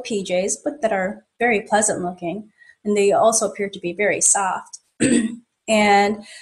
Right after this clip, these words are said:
again, I look back at the wall and the texture that is in front of me. And now the wall has changed. Instead of being this bluish stucco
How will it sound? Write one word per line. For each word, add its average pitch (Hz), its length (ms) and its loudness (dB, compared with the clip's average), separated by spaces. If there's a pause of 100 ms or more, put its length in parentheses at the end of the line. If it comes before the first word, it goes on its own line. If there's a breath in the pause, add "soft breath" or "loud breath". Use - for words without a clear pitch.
(160 loud breath)
again, 302 380 6
I 233 140 4
look 254 280 0
back 208 400 0
at 190 240 -4
the 220 80 0
wall 220 460 4 (1120)
and 185 400 0
the 208 260 -12
texture - 600 0
that 185 160 0
is 185 160 -4
in 220 80 -8
front 269 260 0
of 208 80 -2
me. 180 180 -6
And 220 140 -4
now 269 600 2 (540)
the 277 80 2
wall 240 380 4
has 277 300 0
changed. 339 760 -2
Instead 294 380 2
of 349 180 4
being 254 380 -4
this - 240 -2
bluish 311 560 0
stucco 240 1000 0